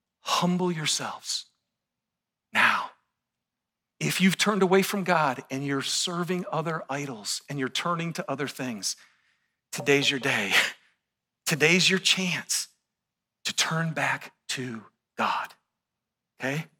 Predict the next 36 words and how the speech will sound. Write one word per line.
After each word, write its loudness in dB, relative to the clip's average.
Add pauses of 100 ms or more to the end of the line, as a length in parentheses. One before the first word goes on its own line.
(180)
Humble 2
yourselves. -2 (800)
What 10
Hezekiah 4
do? 2 (200)
He -8
tore 2
his 2
clothes, 0 (260)
sackcloth 8
on 6
his 2
knees. 4
Now, 8
if -2
you're 0
facing 4
great 2
opposition, 4 (280)
he -4
quit 8
looking 2
to 6
other 2
gods. 8 (480)
He -2
quit 8
looking 6
to 2
himself. 4 (240)
He -8
quit 10
looking 6
to 2
others. 0 (520)
Quit 6